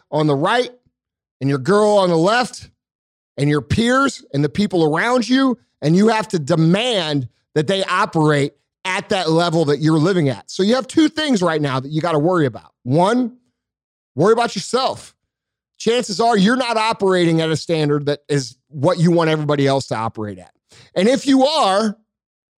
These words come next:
you're probably not enforcing that standard across the board because you're afraid of people not liking you. And you're afraid of people thinking you're mean. And you're afraid of people thinking you're a dick. And let me tell you something. I'm gonna be real.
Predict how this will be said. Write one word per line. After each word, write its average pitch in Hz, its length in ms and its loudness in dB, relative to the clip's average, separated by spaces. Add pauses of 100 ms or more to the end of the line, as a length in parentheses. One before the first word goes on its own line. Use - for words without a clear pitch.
(320)
you're 147 100 -2
probably 247 340 2
not 214 160 0
enforcing 175 460 -2
that 147 120 -2
standard 147 340 -2
across 135 340 -4
the 139 100 -8
board 143 420 2 (680)
because 208 340 0
you're 233 140 2
afraid 190 520 0 (320)
of 143 120 -2
people 160 260 -2
not 147 220 -2
liking 131 360 -4
you. 92 200 -12 (560)
And 156 160 0
you're 202 140 2
afraid 185 360 -2
of 160 80 -2
people 202 240 -4
thinking 180 320 -4
you're 151 100 0
mean. 143 520 0 (420)
And 151 100 -2
you're 247 160 4
afraid 226 340 0
of - 100 -4
people 220 240 -4
thinking 190 320 -2
you're 165 160 2
a 135 60 -4
dick. 165 260 -4
And 156 100 -2
let 240 80 0
me 302 80 0
tell 220 220 -2
you 240 80 0
something. 104 420 -6 (600)
I'm 156 80 -2
gonna 208 80 -2
be 214 100 0
real. 151 400 0